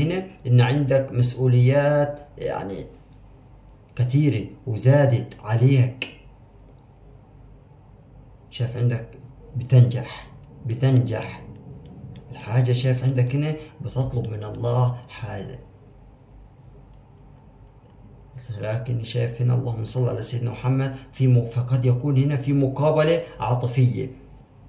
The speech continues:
شايف في مقابلة عاطفية، يعني شايف هنا هتسمع، آه، كلام، شايف هنا في كلام هتسمعه، بس الكلام ده خلي بالك في كلام هيزعلك، بيزعلك لدرجة كبيرة.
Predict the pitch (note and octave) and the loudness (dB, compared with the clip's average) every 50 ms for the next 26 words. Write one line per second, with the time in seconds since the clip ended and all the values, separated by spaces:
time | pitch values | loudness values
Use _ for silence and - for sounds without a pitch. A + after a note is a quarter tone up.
0 | - - - - - - - - - - - - - - - - - - - - | -20 -20 -20 -20 -20 -20 -20 -20 -20 -20 -20 -20 -20 -20 -20 -20 -20 -20 -20 -20
1 | - - - - - - - - - A#2 - - - B2+ B2+ B2 B2 - C3+ C#3 | -20 -20 -20 -20 -20 -20 -10 -6 -6 -6 -4 0 2 4 6 6 4 2 0 0
2 | B2 C3 C3 B2+ C3 C3 C3 - - - - - A#2 A#2+ - B2 - - B2+ A#2+ | 2 2 4 4 2 0 -2 -4 -10 -8 -4 -4 -2 -2 -2 -4 -2 0 0 0
3 | - - - - - - - - - - - - - - - - - - - - | 0 -4 -8 -10 -12 -16 -20 -20 -20 -20 -20 -20 -20 -20 -20 -20 -20 -20 -20 -20
4 | - - - - - - - - - - - - - - A#2+ - C#3+ D3+ D3 C#3 | -20 -20 -20 -20 -20 -20 -20 -20 -20 -20 -20 -20 -18 -14 -12 -10 -10 -8 -8 -8
5 | B2+ A#2+ - A#2+ A2 - - A2+ A2 A#2 C#3 - - - - - - - B2 B2 | -8 -8 -8 -8 -8 -6 -6 -4 -2 0 0 -2 -2 -8 -14 -14 -8 -6 -4 0
6 | C3+ B2+ - C#3+ C3 B2 A#2+ A#2+ A2+ - - - F2 F#2+ G2+ G2 F#2+ G2 F#2+ F#2+ | 2 2 2 2 4 4 4 2 2 -2 -6 -8 -8 -8 -6 -4 -4 -4 -6 -6
7 | F#2+ - B2+ A#2+ A#2+ A#2+ A#2+ A2+ G#2+ G#2 G2+ - - - - - - - - B2 | -2 4 4 6 6 4 2 0 -2 -6 -8 -10 -14 -16 -20 -20 -14 -8 -6 -6
8 | A2+ - A#2 A#2 A2+ A2+ - - C#3 B2 C3+ C3+ C#3 C#3 B2+ A#2+ A#2 - C3 A#2+ | -4 -2 -2 -2 -2 -2 -4 -6 -4 0 2 2 4 4 4 2 2 2 2 0
9 | - A#2+ - - - - - B2 - B2+ B2 D3 D#3+ E3+ F3 D#3+ D#3 - D3+ C#3 | 0 0 -4 -8 -10 -8 -6 -4 -4 -2 -2 0 0 0 0 -2 -2 -2 -2 -2
10 | C3+ C#3+ D3 C#3 - - C3 B2 C#3+ C#3+ C#3 B2+ B2 A#2 - B2 A#2 G#2+ - - | 0 0 -2 -2 -2 -4 -4 -2 -2 2 4 4 4 4 2 0 -2 -2 -4 -8
11 | - - - - - - - - - - - - B2 A#2+ A#2+ A#2+ A#2+ A#2 D3 - | -10 -14 -18 -20 -20 -20 -20 -20 -20 -20 -10 -4 2 4 6 6 6 6 4 4
12 | - - - - - - - - - - A2+ A#2 G#3+ A3+ - E3 B2 B2+ B2 C3 | 2 0 -4 -6 -10 -12 -16 -14 -10 -6 -2 2 2 4 4 4 2 2 2 2
13 | B2+ A#2+ B2+ C3 B2 G#2+ G2 - | 2 2 4 2 2 2 0 -4